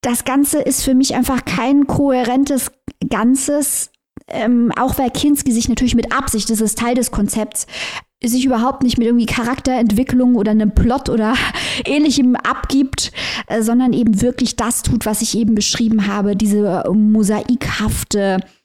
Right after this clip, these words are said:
Erinnerungsstudie. Und Esther Kinski ist auch eine der AutorInnen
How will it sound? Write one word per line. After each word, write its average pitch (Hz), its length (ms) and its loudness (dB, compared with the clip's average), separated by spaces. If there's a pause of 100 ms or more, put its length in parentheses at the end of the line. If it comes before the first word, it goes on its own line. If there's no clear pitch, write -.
(180)
Erinnerungsstudie. 180 1800 -2 (440)
Und 226 100 0
Esther - 240 -2
Kinski 285 540 -2
ist - 280 -6
auch 233 220 -2
eine 233 340 2
der 220 260 0
AutorInnen 226 960 0